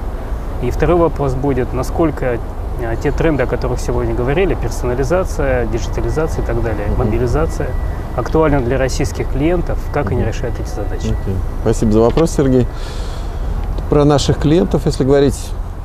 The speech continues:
Speaker 2: м, если говорить о непосредственно категории телекоммуникаций, то есть у нас недавний опыт работы с клиентом Ростелеком. Э, задача непростая, потому что это, по сути, государственная компания, но, тем не менее, работает,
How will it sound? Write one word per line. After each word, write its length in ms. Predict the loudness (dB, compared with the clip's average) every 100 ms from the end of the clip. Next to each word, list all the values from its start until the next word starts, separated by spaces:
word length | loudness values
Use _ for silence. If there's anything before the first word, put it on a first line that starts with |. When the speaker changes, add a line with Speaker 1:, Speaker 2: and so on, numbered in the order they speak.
| -6 -4 -2
Speaker 2:
м, 300 | 0 2 2
если 220 | 0 2
говорить 360 | 4 4 2
о 380 | 2 4 4 2 -2 -6
непосредственно 440 | -4 -2 -2 -2 -2
категории 600 | 0 2 4 4 2 -2 -6 -10 -10 -6
телекоммуникаций, 880 | -2 -2 0 0 2 0 0 -2 -4 -4 -8 -8 -4
то 340 | -2 0 -2 -4 -6 -4 -4
есть 200 | -2 0
у 60 |
нас 300 | 0 0 -2 -4 -2 2
недавний 420 | 4 4 4 2
опыт 240 | 0 0
работы 380 | 2 2 2 -2
с 60 | -6
клиентом 500 | -4 -2 -2 -2 -2
Ростелеком. 680 | -2 -2 -2 -2 -2 -2 -6 -12 -12 -10 -10 -10 -10 -8 -8 -6 -4
Э, 420 | -2 0 0 0 0 0 0 2
задача 360 | 4 4 4
непростая, 420 | 2 2 2 2 2
потому 140 | 2
что 100 | -2
это, 140 | -2 -4 -4 -4
по 80 | -4
сути, 180 | -2
государственная 540 | -2 2 2 2 0 -2
компания, 520 | -2 0 0 0 0
но, 140 | 0
тем 200 | -2 -4
не 40 | -2
менее, 200 | -2 0
работает, 460 | 0 0 -2 -4